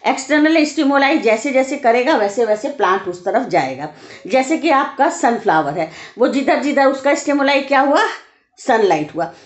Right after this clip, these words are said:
तो जिधर जिधर sunlight जाएगा, उधर उधर sunflower भी उस side ही जाएगा। तो यानी वो उसी direction में जाएगा, वो अपनी stimuli के ही direction में जाएगा, है ना। जैसे आपका अब ये, अब ये आप इसी तरह से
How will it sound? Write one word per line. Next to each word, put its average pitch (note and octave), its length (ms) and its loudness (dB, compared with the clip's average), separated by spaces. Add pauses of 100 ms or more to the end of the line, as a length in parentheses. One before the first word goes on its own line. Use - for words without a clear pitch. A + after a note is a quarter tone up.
(120)
तो B3 80 4
जिधर C4+ 360 0
जिधर C4+ 240 0
sunlight C4+ 580 0
जाएगा, C4+ 720 4 (680)
उधर F#3 220 -2
उधर F#3 260 0
sunflower F3 600 0
भी D4+ 360 0 (180)
उस - 160 -12
side G3 220 2
ही C#4 160 -6
जाएगा। C#3 460 -2 (400)
तो D4 60 0
यानी E4 280 4
वो G#4 120 2
उसी F4+ 400 2
direction B3 580 0
में E3 160 -2
जाएगा, C#3 540 -8 (320)
वो A3 120 0
अपनी C#4 440 2
stimuli C4 560 2
के - 140 -2
ही G4 180 4
direction G3+ 480 0
में D#3+ 160 0
जाएगा, B2+ 320 -10
है A#3 120 0
ना। - 220 0 (380)
जैसे C#4 380 0
आपका C4+ 360 2
अब A3+ 140 -2
ये, B3 120 0
अब A#3+ 380 0
ये C4+ 60 2
आप B3+ 380 0
इसी A#3+ 160 -8
तरह C4 260 2
से B3+ 260 -2